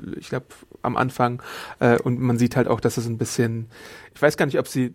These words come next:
das, das wissen sie natürlich nicht, aber er macht ja dann auch so ein paar, äh, Inspektionen am, am, äh, am Zaun und sowas und man sieht ja dann, dass er tatsächlich sich darum, äh, bemüht und beziehungsweise er ist ja jetzt nicht wie Daryl angezogen oder wie die anderen Leute angezogen in diesem komischen Kartoffelsack,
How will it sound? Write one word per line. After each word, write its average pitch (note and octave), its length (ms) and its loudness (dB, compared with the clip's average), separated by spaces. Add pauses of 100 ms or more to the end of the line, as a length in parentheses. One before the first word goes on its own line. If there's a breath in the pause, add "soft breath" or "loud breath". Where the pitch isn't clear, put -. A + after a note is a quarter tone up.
das, - 220 -2
das - 180 -8
wissen C3+ 180 0
sie B2+ 60 0
natürlich A2+ 380 -4
nicht, A2+ 160 -6
aber A#2 160 0
er A#2+ 260 2
macht A#2+ 400 -4
ja B2+ 60 4
dann A2+ 120 2
auch A2 120 -6
so B2+ 100 -8
ein A2+ 60 -6
paar, A2+ 520 -2
äh, - 60 -6
Inspektionen A#2+ 680 -2
am, A2+ 300 -4
am, A2 260 -6
äh, G2+ 340 -2 (760)
am - 180 -12 (140)
Zaun B2 320 2
und A#2+ 160 -8
sowas A#2 340 -6
und B2 80 -6
man A#2+ 140 -4
sieht A#2+ 160 -2
ja A#2+ 80 2
dann, A#2+ 220 -2 (320 loud breath)
dass - 120 -4
er - 80 -4
tatsächlich - 380 -2
sich - 260 -6
darum, A#2 460 -2
äh, A2+ 120 -2
bemüht C3+ 540 0
und A#2 140 -6
beziehungsweise A#2 600 -2 (360 loud breath)
er - 120 0
ist - 120 -2
ja D3+ 80 8
jetzt C3 160 2
nicht C3+ 160 -4
wie C3+ 80 -2
Daryl C3 300 4
angezogen B2 520 -2
oder A#2+ 180 -2
wie A#2+ 60 -8
die C3 120 -2
anderen B2+ 240 0
Leute A#2+ 260 -2
angezogen A#2+ 400 -6
in A#2+ 60 -10
diesem A#2 200 -10
komischen A#2 320 -8
Kartoffelsack, D#3 680 0